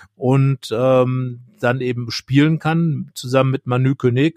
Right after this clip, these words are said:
Das ist wirklich eine interessante Geschichte, glaube ich, wenn die beiden zusammen spielen.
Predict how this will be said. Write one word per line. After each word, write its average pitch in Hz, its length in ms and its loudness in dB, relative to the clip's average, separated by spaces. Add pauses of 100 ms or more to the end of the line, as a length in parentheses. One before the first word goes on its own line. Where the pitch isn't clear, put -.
(140)
Das - 220 -12
ist - 200 -16
wirklich 135 340 -6
eine 123 240 0
interessante 135 640 -4
Geschichte, 135 420 -4
glaube 151 280 2
ich, - 80 -10
wenn 139 140 -2
die 139 80 -6
beiden 135 280 -2
zusammen 131 340 -4
spielen. 151 380 0